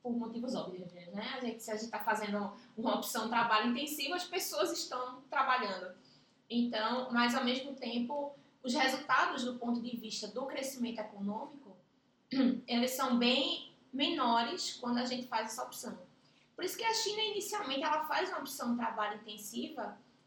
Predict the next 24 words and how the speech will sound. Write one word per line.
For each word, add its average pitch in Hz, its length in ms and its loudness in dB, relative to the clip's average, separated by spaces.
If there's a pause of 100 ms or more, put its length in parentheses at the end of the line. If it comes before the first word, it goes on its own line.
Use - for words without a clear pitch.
(160)
nessa 247 300 0
que - 260 -14
Clara 233 320 0
tá 226 240 -2
descrevendo 233 560 -4
pra 220 120 -6
vocês, 226 680 -8 (520)
relacionadas 214 840 2
à 190 160 2
produção 190 520 -6
de 196 60 -2
bens 196 680 -4 (260)
mais 240 320 4
leves, 202 560 2
né? 214 200 -8 (800)
A - 100 2
partir 359 220 2
do 427 80 4
momento 320 280 2
que 285 180 -4
com 302 120 -4
isso 247 220 -2
você 240 220 -4
consegue 240 920 -4